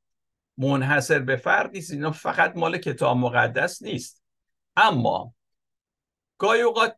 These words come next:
ن-، وقتی نگاه می‌کنیم می‌بینیم در جزئیات داستانی که کتاب مقدس نقل می‌کنه و این اقوام دیگه دارن همون داستان رو نقل می‌کنن،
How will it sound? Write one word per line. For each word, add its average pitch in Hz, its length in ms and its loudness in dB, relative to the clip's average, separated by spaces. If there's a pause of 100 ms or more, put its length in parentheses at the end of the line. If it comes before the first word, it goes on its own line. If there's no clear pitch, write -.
(140)
ن-، 151 160 -2
وقتی 156 360 -2
نگاه 156 340 2
می‌کنیم 160 460 -6
می‌بینیم 180 480 -6
در 156 300 2 (360)
جزئیات 165 920 0
داستانی 120 960 -2
که 131 160 -8
کتاب 123 380 -2
مقدس 123 680 0
نقل 101 320 -2
می‌کنه 87 540 -10 (880)
و 147 460 2 (280)
این 151 280 -4
اقوام 139 600 0
دیگه 147 480 0
دارن 117 480 0 (120)
همون 160 340 -4
داستان 113 400 0
رو 113 80 -6
نقل 104 320 -4
می‌کنن، 110 720 -2